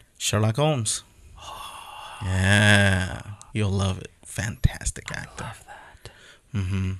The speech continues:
Speaker 2: I just love saying his name, Benedict Cumberbatch.
Speaker 1: Mm-hmm. I'm happy you said it correctly.
Speaker 2: Well,
Speaker 1: I
Speaker 2: that's
Speaker 1: let
Speaker 2: how
Speaker 1: us
Speaker 2: you
Speaker 1: say
Speaker 2: say it.
Speaker 1: Bach.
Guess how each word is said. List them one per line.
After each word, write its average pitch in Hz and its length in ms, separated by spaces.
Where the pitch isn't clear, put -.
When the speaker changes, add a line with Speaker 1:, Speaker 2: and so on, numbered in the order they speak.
Speaker 2:
I 127 80
just 160 160
love 120 140
saying 101 220
his 104 180
name, 101 320
Benedict - 480
Cumberbatch. - 960
Speaker 1:
Mm-hmm. 101 500
I'm 117 140
happy 120 240
you 113 100
said 104 220
it 104 100
correctly. 107 400
Speaker 2:
Well, 107 100
Speaker 1:
I 98 40
Speaker 2:
that's 107 60
Speaker 1:
let 120 120
Speaker 2:
how - 20
Speaker 1:
us 117 120
Speaker 2:
you 110 100
Speaker 1:
say - 0
Speaker 2:
say 107 300
it. 104 40
Speaker 1:
Bach. - 340